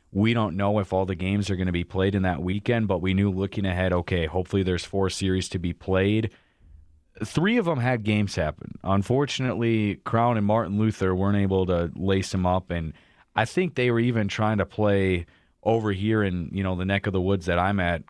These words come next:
quite often here on the Northwestern campus, I think Crown was gonna try to host Martin Luther for a game at Reynolds Field on Monday, and that didn't happen. I mean, Northwestern was gonna play the third game of their series against Superior here as the road team, but playing on their home field, and,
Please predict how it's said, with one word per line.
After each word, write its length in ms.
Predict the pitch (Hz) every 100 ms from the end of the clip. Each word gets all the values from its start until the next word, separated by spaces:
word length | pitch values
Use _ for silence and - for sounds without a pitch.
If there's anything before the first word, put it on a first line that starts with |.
| -
quite 260 | 107 98
often 380 | 92 90 - 92
here 240 | 87 92 90
on 160 | 87
the 240 | 85 82 82
Northwestern 720 | 92 98 95 95 98 - 92
campus, 420 | 92 87 - 90
I 60 | 95
think 200 | - 95
Crown 300 | - 95 98
was 120 | 92
gonna 180 | 87 87
try 200 | - 92
to 80 | 85
host 300 | 95 95 -
Martin 280 | 90 98 92
Luther 320 | 98 - 95
for 200 | - 85
a 60 | 80
game 480 | 87 92 95 95 - - _ _ _
at 160 | 95 85
Reynolds 440 | 92 101 101 82
Field 440 | - 95 104 107 98
on 280 | 85 82 82
Monday, 500 | 80 107 113 113 110
and 100 | 85
that 180 | 98 107
didn't 180 | 110
happen. 360 | 98 104 104 95
I 40 |
mean, 140 | 82 78
Northwestern 560 | 78 76 127 143 101
was 140 | 98 90
gonna 120 | 92
play 160 | 98 92
the 100 | -
third 260 | 110 107
game 180 | 98 90
of 60 | 101
their 140 | 113
series 300 | - 104 90
against 240 | 90 87
Superior 460 | 87 127 151 147 135
here 260 | 123 131 120
as 160 | 87
the 100 | 92
road 300 | 98 127 127
team, 320 | - 117 117
but 120 | 101 -
playing 200 | 113 107
on 100 | 104
their 80 | 95
home 180 | 101
field, 380 | 98 104 98 87
and, 160 | 85